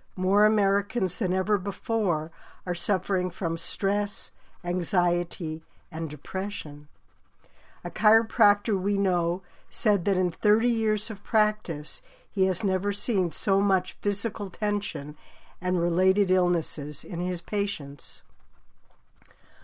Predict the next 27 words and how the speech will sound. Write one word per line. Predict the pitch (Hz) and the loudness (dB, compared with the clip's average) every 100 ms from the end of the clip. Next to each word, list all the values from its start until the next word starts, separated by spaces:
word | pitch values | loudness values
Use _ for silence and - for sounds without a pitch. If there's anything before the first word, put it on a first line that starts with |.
| - - | -16 0
What | 254 - | 0 2
can | 285 262 | 2 4
we | 226 | 2
do | 156 196 190 | 2 4 4
about | 143 139 139 147 | 2 -2 -8 -12
it? | 156 - - - - - - | -14 -16 -18 -18 -18 -20 -10
Is | 175 | -4
there | 214 185 | 0 0
something | - 240 247 262 | 4 4 4 -2
to | 240 202 | -2 -4
break | 156 175 202 202 | 0 2 2 0
the | - | -4
toxic | - - 190 185 - - 233 208 - | -6 -2 0 0 -2 -2 -2 -4 -6
downward | 170 170 190 190 190 170 | -2 0 2 2 0 -4
pull | - 185 180 180 175 - - | -2 2 4 2 -2 -16 -12
of | 170 143 170 | -10 -8 -2
mental | 180 185 220 190 | 0 0 0 0
anxiety | 185 180 - 180 180 180 185 170 | 2 0 0 2 2 2 2 0
and | 165 160 | -2 -4
worry | 170 180 185 185 180 - - - - | 0 2 2 2 0 -4 -14 -16 -6
that | 175 | -2
is | 170 | -2
plaguing | - - 202 180 175 170 | -4 -4 -2 0 0 0
so | - 208 | -2 0
many | 220 214 202 196 | 0 2 0 0
people | - 180 - 151 | -2 -6 -4 -8
today? | - 156 156 147 143 | -6 -6 -6 -8 -10